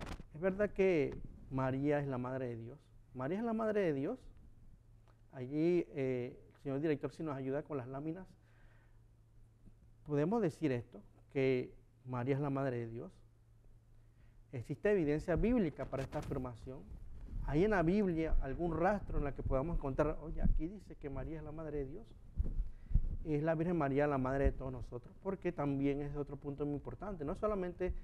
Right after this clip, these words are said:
María es la madre de Dios, sino que es madre nuestra, madre de todos los hombres. Y, por, y vamos a ver también evidencia de los tiempos apostólicos, de cómo, eh, los primeros cristianos,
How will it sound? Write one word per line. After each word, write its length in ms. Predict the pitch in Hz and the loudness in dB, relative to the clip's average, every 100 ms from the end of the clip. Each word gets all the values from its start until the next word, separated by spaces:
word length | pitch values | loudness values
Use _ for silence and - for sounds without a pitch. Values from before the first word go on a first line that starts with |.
| - - - | -10 -14 -6
María 380 | 135 131 139 143 | 0 2 2 2
es 60 | 143 | 2
la 120 | 139 | 0
madre 380 | 135 131 131 127 | 0 -2 -2 -4
de 160 | 120 | -6
Dios, 380 | 117 156 185 165 - - - - - - | -4 0 0 -2 -8 -20 -20 -20 -20 -2
sino 300 | 135 139 139 | 2 2 0
que 180 | 151 143 | 0 -2
es 80 | 165 - | -6 -8
madre 480 | 135 147 160 151 143 | 0 4 4 4 2
nuestra, 480 | 135 165 143 - 123 - 123 | 2 0 -2 -8 -18 -16 -10
madre 340 | 123 143 143 | -6 0 0
de 80 | 127 | 0
todos 240 | - 143 | -2 -2
los 180 | 123 - - | -2 -8 -6
hombres. 340 | 160 127 117 113 - - - - - | -4 -4 -10 -16 -20 -20 -20 -20 -8
Y, 80 | 143 | -8
por, 240 | - 135 | -8 -6
y 140 | - 135 | -2 2
vamos 300 | 139 190 180 | 2 2 0
a 60 | |
ver 160 | 147 151 | 0 0
también 400 | 165 165 165 180 | 0 0 -2 -2
evidencia 500 | 151 131 135 - 165 | -2 -2 -4 -4 -4
de 120 | 143 | -4
los 120 | 123 135 | -6 -8
tiempos 320 | 139 - 156 | -8 -6 -8
apostólicos, 680 | - 113 - 175 135 - - - - - - - | -8 -12 -6 -4 -4 -8 -10 -12 -14 -18 -20 -8
de 140 | 127 | -8
cómo, 420 | - 147 170 196 - - - - - | -6 -6 -6 -8 -12 -20 -20 -18 -2
eh, 220 | 135 131 | 0 0
los 220 | 147 127 | -2 -6
primeros 500 | 110 127 123 127 151 - | -8 -8 -6 -6 -8 -6
cristianos, 760 | 139 117 - 143 170 180 180 | -4 -4 -4 -2 -2 -2 -6